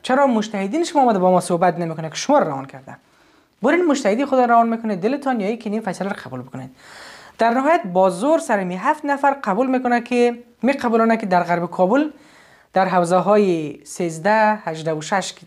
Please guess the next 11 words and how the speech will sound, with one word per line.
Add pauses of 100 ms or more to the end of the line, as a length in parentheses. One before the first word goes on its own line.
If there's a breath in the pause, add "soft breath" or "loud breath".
(140)
در
کل
بگیم
یک
بخش
دارالامان
و (340 loud breath)
شهر
امید
سبز
و